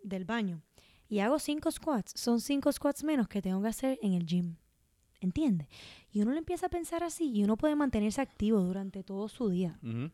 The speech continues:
Speaker 1: eh, más, más activo de lo que uno está, por ejemplo, ahora mismo nosotros pudiéramos estar como que con esto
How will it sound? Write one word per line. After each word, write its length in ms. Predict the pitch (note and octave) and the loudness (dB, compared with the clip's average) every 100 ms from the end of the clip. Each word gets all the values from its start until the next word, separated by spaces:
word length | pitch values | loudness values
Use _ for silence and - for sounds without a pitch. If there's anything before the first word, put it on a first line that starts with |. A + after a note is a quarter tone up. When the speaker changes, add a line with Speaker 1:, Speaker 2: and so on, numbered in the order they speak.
| - | -2
Speaker 1:
eh, 280 | G3 F3+ | 0 0
más, 220 | F#3 G3+ G#3+ | 2 2 2
más 240 | G#3 G3+ | -2 -2
activo 320 | A#3 A#3+ A#3+ A3 | -2 2 4 6
de 60 | |
lo 100 | G3+ | 2
que 260 | F#3 F3+ E3+ - | 0 -6 -8 -6
uno 200 | G3 F#3+ | -4 -4
está, 300 | - G3 F3+ | -6 -6 -6
por 140 | F#3 | -4
ejemplo, 300 | F#3 B3 B3 | -4 -4 -2
ahora 160 | G3 G#3+ | -2 -2
mismo 260 | D#4 D#4 | -4 -4
nosotros 280 | B3+ G3+ F#3+ | -4 -4 -8
pudiéramos 420 | - G#3 G#3 A#3 | -6 -4 -2 -4
estar 380 | B3 - F4 D#4 - - - - _ _ | -6 -6 -8 -8 -12 -20 -20 -20 _ _
como 240 | G3+ G3 | -6 -6
que 320 | F#3 F3+ E3+ - - - - _ _ - | -4 -6 -6 -12 -20 -20 -20 _ _ -14
con 180 | F#3+ | -8
esto 120 | F#3 | -8